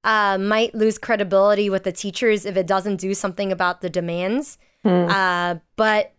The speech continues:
Speaker 1: would also lose face with its business orientation toward the mayor and Cuomo if, like, they fight too hard.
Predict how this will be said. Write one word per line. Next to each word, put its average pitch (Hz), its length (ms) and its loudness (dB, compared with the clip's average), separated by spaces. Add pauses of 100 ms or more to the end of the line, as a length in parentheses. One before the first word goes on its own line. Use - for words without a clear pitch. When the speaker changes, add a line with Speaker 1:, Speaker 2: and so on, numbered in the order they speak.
Speaker 1:
would 208 200 2
also 214 460 2
lose 208 320 2
face 202 400 0
with 190 240 -2 (160)
its 196 400 -4
business 208 400 0
orientation 190 760 -2
toward 180 460 0
the 170 80 -4
mayor 185 540 0
and 180 400 -4 (360)
Cuomo 214 600 2 (340)
if, 196 380 2 (480)
like, 202 240 0
they 196 100 2
fight 202 280 -2
too 196 220 -4
hard. 226 380 -2